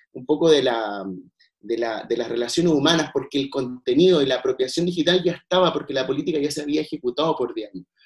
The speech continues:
O sea que en España, por ejemplo, tuvimos Escuela dos punto cero, de ahí no hemos tenido casi ninguna otra política sostenible.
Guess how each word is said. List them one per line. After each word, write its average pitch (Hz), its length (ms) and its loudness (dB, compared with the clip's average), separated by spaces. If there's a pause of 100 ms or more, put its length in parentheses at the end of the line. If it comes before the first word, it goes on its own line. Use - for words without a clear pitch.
(120)
O 143 60 -2
sea 160 120 4
que 151 60 2
en 147 80 4
España, 156 420 2
por 151 120 -2
ejemplo, 151 400 0
tuvimos 151 520 2 (300)
Escuela 143 300 2
dos 143 100 2
punto 139 260 -2
cero, 151 280 2
de 135 100 4
ahí 127 120 4
no 147 100 2
hemos 143 160 -2
tenido 139 320 2
casi 143 260 -4
ninguna 139 460 0
otra 147 180 -2
política 139 460 -2
sostenible. 143 840 0